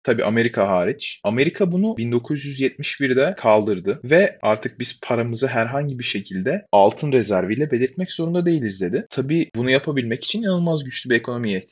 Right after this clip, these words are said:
ihtiyaçları vardı ve buna sahiptiler. O zamandan beridir Federal, e, Banka,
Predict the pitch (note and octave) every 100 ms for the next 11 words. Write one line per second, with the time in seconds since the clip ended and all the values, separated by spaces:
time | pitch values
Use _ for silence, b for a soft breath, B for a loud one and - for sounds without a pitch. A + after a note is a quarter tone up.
0 | - G2 - F#2 D#2+ F2 E2+ E2+ E2 C#3
1 | E3+ D#3 D3+ D3+ - C#3 A2+ - - G#2+
2 | - - D#3 F#3 A3 G#3+ G3 E3 A#2+ G#2+
3 | D3 - - C3+ C3+ D3 D3 D3 - F2
4 | F2+ F2+ F#2 F#2+ G2 C3+ F3+